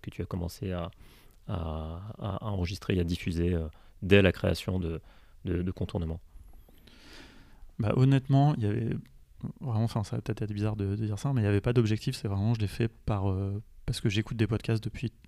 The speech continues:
Speaker 2: longtemps, que j'adore ça, que je suis vraiment passionné. Là, je me suis dit, « OK, j'ai un sujet qui est intéressant, où il y a pas de podcast. »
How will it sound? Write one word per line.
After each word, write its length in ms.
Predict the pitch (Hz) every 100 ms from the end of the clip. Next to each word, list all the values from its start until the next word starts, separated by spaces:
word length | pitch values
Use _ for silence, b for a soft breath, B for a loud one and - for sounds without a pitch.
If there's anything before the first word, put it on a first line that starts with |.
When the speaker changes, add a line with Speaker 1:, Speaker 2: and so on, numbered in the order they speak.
| -
Speaker 2:
longtemps, 480 | 110 104 127 127 B B B B B -
que 100 | 101
j'adore 300 | 101 101 101
ça, 240 | 113 127 151 -
que 100 | -
je 60 |
suis 120 | - 117
vraiment 200 | 123 110
passionné. 360 | 110 - 113
Là, 60 | 123
je 100 | 107
me 60 |
suis 100 | 101
dit, « 100 | -
OK, 140 | 113 110
j'ai 140 | 98
un 100 | 101
sujet 460 | 110 - 110 113 139 b b b b b b
qui 120 | -
est 20 | 110
intéressant, 520 | 104 107 104 120 131
où 80 | 120
il 60 |
y 20 |
a 60 | 98
pas 80 | 127
de 60 |
podcast. » 500 | - 123 - 123 -